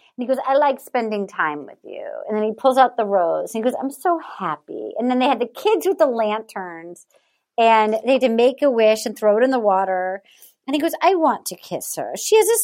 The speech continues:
son. It's, tonight is not going to happen." Um,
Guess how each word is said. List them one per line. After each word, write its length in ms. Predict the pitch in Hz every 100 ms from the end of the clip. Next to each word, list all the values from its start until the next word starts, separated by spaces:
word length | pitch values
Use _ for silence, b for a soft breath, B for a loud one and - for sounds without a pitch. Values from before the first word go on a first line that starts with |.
| -
son. 500 | 453 370 254 185 170 190
It's, 180 | 285 -
tonight 340 | 415 403 349 302
is 140 | 254
not 220 | 262 214
going 180 | 190 190
to 60 | 151
happen." 800 | - 175 127 - 139 92 90 - B B B B _ -
Um, 680 | 247 285 240 220 208 208 214